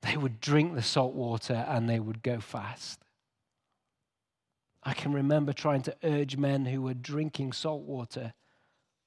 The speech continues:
to try to stop it." An awful account,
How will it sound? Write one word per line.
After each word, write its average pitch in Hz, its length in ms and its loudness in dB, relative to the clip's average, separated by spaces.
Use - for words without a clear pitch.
to - 80 -16
try - 240 -2
to - 160 -6
stop 117 360 -8
it." 113 140 -14
An 135 200 -4
awful 135 420 -4
account, - 640 -8